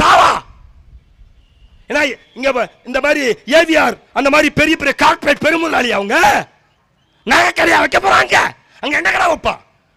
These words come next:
நகைக்கடை வைப்பானா? துணி கடை வைப்பானா? அங்க என்ன வைப்பான்? கம்மங்கூழ் கடை, கேவுருக்கூழ் கடை, ஒரு ஹோட்டலு, ஒரு டீ கடை. வேற என்ன அங்க வைக்க முடியும்? என்ன வியாபாரம் அங்க ஓடும்?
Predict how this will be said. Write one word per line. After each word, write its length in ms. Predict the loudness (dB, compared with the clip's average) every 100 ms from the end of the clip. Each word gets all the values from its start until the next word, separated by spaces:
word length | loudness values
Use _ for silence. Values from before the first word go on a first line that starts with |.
| -4
நகைக்கடை 360 | -4 -2 -2
வைப்பானா? 460 | -2 -2 0 2 0 -4 _ _ _ _ _
துணி 200 | 0 2
கடை 180 | 2 0
வைப்பானா? 360 | 0 0 2 2 2 -4 _ -10
அங்க 140 | -4
என்ன 200 | 0 2
வைப்பான்? 420 | 2 2 0 0 -6 _ _ -8
கம்மங்கூழ் 380 | -6 -6 -6
கடை, 260 | -4 0 2 2 -2 _ _ _ _ _ _ _ 2
கேவுருக்கூழ் 480 | 2 2 -2 -2
கடை, 160 | 0 2 2 0 -6 _ _ -2
ஒரு 180 | 0 2
ஹோட்டலு, 540 | 4 4 2 -2 -2
ஒரு 220 | -4 -4
டீ 200 | 0 0
கடை. 260 | 0 0 2 2 -2 _ _ _ _ _ _ _ _ _ _ _
வேற 220 | -2 0 0
என்ன 160 | -2
அங்க 140 | -2 -2
வைக்க 260 | -2 0
முடியும்? 360 | 2 2 0 -4 _ _ _ _ _ -6
என்ன 260 | -2 0
வியாபாரம் 360 | 2 2 2 2
அங்க 180 | 0 0
ஓடும்? 420 | 2 2 0